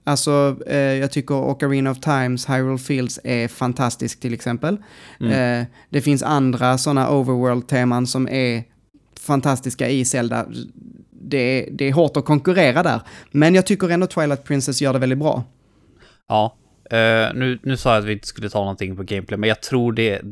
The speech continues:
Speaker 2: det kan vara lite grann det också, för att jag tycker Hyrule Field i Twilight Princess var en av de sämre grejerna med spelet. Det är bara
Speaker 1: Mm.
Speaker 2: en tom, tom, meningslös plats som inte, som hade kunnat vara, eh,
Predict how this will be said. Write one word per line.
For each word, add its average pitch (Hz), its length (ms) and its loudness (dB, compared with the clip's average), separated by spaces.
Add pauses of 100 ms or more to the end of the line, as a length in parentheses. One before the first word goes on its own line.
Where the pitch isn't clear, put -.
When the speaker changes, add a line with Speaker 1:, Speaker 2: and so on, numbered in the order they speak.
(440)
Speaker 2:
det 113 100 -2
kan 104 180 -4
vara 101 140 2
lite 101 280 -6
grann 98 300 -2
det 95 100 -4
också, 95 240 -10
för 107 120 -2
att - 140 -10
jag 104 120 -4
tycker 107 340 -4
Hyrule 101 260 0
Field 104 320 -4
i 98 140 -2 (340)
Twilight 98 240 -2
Princess 98 360 -10
var 98 260 -2 (1120)
en 104 100 0
av 98 140 -4
de 98 100 -4
sämre 95 300 -4
grejerna 95 220 -2
med 95 100 -6
spelet. - 420 -12 (580)
Det 113 100 -2
är 110 40 -2
bara 107 180 4
Speaker 1:
Mm. 135 180 4
Speaker 2:
en 135 60 0
tom, 107 400 -2 (120)
tom, 110 480 -2
meningslös 101 720 -6 (100)
plats - 500 -10 (680)
som - 380 -6
inte, 104 460 -4
som 110 200 -6
hade 110 180 0
kunnat 110 280 -4
vara, 101 260 2 (720)
eh, - 240 -16